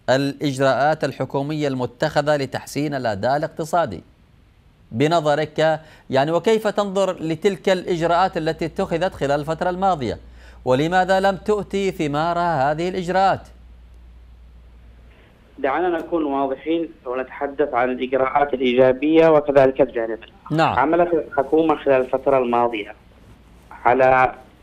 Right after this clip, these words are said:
Speaker 2: العمل بشكل كبير على عودة الصادرات النفطية رويدا رويدا. وصلنا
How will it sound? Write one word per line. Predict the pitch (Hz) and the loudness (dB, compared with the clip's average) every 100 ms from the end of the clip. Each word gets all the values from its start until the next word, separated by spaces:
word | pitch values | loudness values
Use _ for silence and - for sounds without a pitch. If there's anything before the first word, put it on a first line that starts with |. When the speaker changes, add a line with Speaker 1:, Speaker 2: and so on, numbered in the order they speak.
| _ - - | _ -12 -2
Speaker 2:
العمل | 120 117 143 151 | 2 4 4 2
بشكل | 135 - 139 131 | 0 -2 0 0
كبير | - 131 147 151 | 0 2 4 6
على | 120 123 | 4 4
عودة | 120 135 131 | 4 2 -2
الصادرات | 120 - 120 123 127 117 | -2 2 4 4 2 0
النفطية | 117 117 - 131 131 131 - 117 | -6 -8 -2 2 4 2 0 2
رويدا | 117 127 127 | 4 4 2
رويدا. | 123 113 120 120 131 | 2 4 2 2 0
وصلنا | 117 110 127 127 127 | 0 0 0 2 2